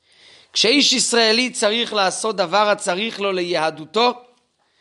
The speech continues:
בפרט כשצריך לו לעשות דבר גדול הצריך ליהדותו, שכל יהדותו תלוי בזה, כגון לנסוע לצדיק אמיתי, אזי מזמינים לו מניעה.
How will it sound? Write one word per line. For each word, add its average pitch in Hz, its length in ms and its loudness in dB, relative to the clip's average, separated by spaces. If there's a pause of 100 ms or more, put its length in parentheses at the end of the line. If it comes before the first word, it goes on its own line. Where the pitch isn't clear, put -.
(360)
בפרט 214 420 0
כשצריך 214 680 -2
לו 220 80 -2
לעשות 196 440 -2
דבר 196 380 2
גדול 185 340 0
הצריך 190 460 -2
ליהדותו, 180 840 -2 (1500)
שכל 269 500 2
יהדותו 233 540 0
תלוי 220 360 -8
בזה, 208 380 -10 (1300)
כגון 254 400 2
לנסוע 247 440 0
לצדיק 214 520 -4
אמיתי, 190 580 -6 (1400)
אזי 254 480 4
מזמינים 220 640 -4
לו 240 120 -2
מניעה. 208 420 -4